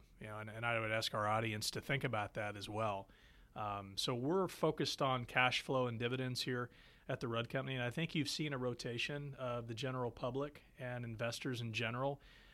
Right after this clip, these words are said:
I don't know if it's, if it's caused by anything that investors are seeing, Jack, in the, in the economy, or maybe just a, a feeling of, you know, kind of a precarious or an uneasy feeling,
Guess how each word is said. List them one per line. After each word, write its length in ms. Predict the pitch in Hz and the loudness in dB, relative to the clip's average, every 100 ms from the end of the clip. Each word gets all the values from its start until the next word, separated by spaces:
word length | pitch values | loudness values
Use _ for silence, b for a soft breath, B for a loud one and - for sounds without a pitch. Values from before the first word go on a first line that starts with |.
| B B | B B
I 60 | 180 | 4
don't 120 | 269 | 6
know 140 | 262 | 6
if 160 | 226 - | 6 6
it's, 280 | 190 - - - - | 4 4 -2 -6 -4
if 180 | 151 165 | 0 2
it's 160 | - | 0
caused 640 | - - 127 127 156 139 143 | -4 6 8 8 6 2 2
by 200 | 131 131 | 4 4
anything 680 | 143 135 160 139 131 127 117 | 2 0 2 2 2 0 0
that 320 | 123 117 120 - - - - - - - - | 0 0 -4 -12 -20 -20 -20 -20 -20 -20 -6
investors 600 | 165 143 143 139 - 143 | -2 4 6 6 4 0
are 100 | 131 | 4
seeing, 500 | - - 131 135 139 | 4 4 2 0 0
Jack, 340 | 127 131 131 - | 2 4 2 0
in 260 | 127 127 | -2 0
the, 300 | 120 110 104 139 | 0 -2 -4 -6
in 160 | 123 | -4
the 120 | 120 | -2
economy, 760 | 110 - - 123 143 160 175 170 B B B B B - | -2 -4 -2 0 0 0 -2 -4 B B B B B -4
or 360 | 151 151 147 | 2 4 6
maybe 320 | 139 139 160 | 6 4 4
just 400 | 139 139 143 - | 4 4 4 4
a, 320 | 127 113 104 101 - - - | 2 2 0 -4 -12 -20 -8
a 100 | 123 | -8
feeling 600 | - 135 120 151 185 190 - - 214 127 123 | -6 -6 -4 -4 -4 -6 -10 -20 -16 -12 -8
of, 140 | 127 120 - | -8 -8 -10
you 80 | 127 | -6
know, 180 | 117 113 | -6 -4
kind 160 | 143 127 | -4 -2
of 100 | 117 | -2
a 100 | 110 | -4
precarious 760 | - - 143 127 123 113 - | -6 -6 -2 0 0 -2 -2
or 260 | 123 110 113 | -4 -4 -4
an 140 | 110 | -4
uneasy 460 | 127 123 131 135 135 | -4 -2 -2 0 -2
feeling, 420 | - 131 135 151 | -2 -2 -2 -4